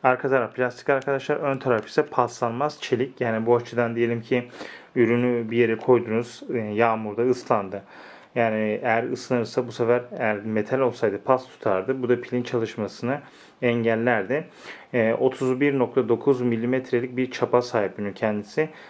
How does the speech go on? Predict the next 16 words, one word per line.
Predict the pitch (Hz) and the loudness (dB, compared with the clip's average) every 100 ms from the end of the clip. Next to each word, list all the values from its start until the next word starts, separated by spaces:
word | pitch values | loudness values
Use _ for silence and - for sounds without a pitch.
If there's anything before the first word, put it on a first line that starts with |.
| - | -20
Sekiz | - 131 127 127 | -2 0 0 -2
milimetrelik | 123 117 120 120 - 104 98 | 0 2 2 2 0 -2 -6
ise | - 143 | 0 0
bir | 123 | 2
yüksekliğe | 110 104 - 117 110 113 | -2 -2 -2 -2 0 0
sahip | 110 110 101 95 | 0 -2 -2 -2
ürünün | 107 101 95 | -4 -4 -6
kendisi. | - 104 95 - 151 - _ - - | -8 -10 -10 -14 -16 -18 _ -20 -2
On | 131 131 123 | 2 4 2
bir | 107 | 4
gram | 104 98 | 2 4
olduğundan | 107 113 113 95 90 104 | 2 2 0 0 -2 -2
bahsettik. | 123 127 135 127 139 135 | -2 0 -2 -2 -4 -2
Yine | 127 110 | 0 2
pilin, | 107 - 123 139 - - - - 120 | 0 -2 -2 -2 -8 -20 -20 -6 0
e, | 107 104 104 | 2 2 0